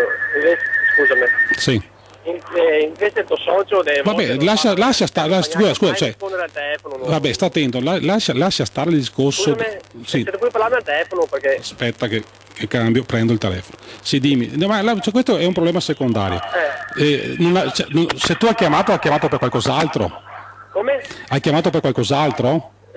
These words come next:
Speaker 1: Sì, eh, diciamo perché, cioè, mi sono cattolico, Roma,
Speaker 2: Mm.
Speaker 1: eh,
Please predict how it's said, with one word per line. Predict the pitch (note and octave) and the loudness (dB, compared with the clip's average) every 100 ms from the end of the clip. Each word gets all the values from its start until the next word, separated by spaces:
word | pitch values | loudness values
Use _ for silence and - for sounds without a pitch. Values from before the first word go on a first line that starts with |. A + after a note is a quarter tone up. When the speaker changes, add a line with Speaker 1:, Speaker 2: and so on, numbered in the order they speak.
| - | -8
Speaker 1:
Sì, | D#4+ F3 | -4 -4
eh, | D3+ D3+ D3 D3+ D3 | -2 0 0 0 0
diciamo | G3 G#3 G3+ | 0 2 0
perché, | D#3+ D3+ E3+ E3+ D#3 D3 C#3 - | 0 0 4 4 4 2 -2 -4
cioè, | F#3+ D3+ | 0 0
mi | D#3 C4 C4 | 2 2 2
sono | - F#3+ | 2 0
cattolico, | F3 D3+ B2 D#3 F3 C3+ | 0 -2 0 0 2 2
Roma, | B2 D3 C3+ B2+ C3+ | 4 4 2 0 -6
Speaker 2:
Mm. | C3+ | -6
Speaker 1:
eh, | C#3 | -4